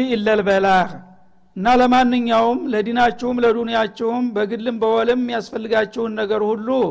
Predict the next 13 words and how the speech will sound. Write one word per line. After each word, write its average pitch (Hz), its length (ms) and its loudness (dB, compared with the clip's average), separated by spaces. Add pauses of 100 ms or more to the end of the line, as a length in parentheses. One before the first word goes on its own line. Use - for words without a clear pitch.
(140)
በመልእክተኛዬ 214 840 -2
በኩል 214 440 -4
ልኬላችኋለሁኝ። 202 1120 -2 (680)
ይህ 254 220 2
መልእክተኛ 240 560 0 (160)
ደግሞ 220 260 -2 (400)
የተጣለበት 220 680 -2
ኃላፊነት 220 800 -2
መልእክትን 220 460 -4
ማድረስ 190 360 -2
ብቻ 185 400 -6
ነው። 151 160 -10 (680)
በመልእክተኛ 214 680 -2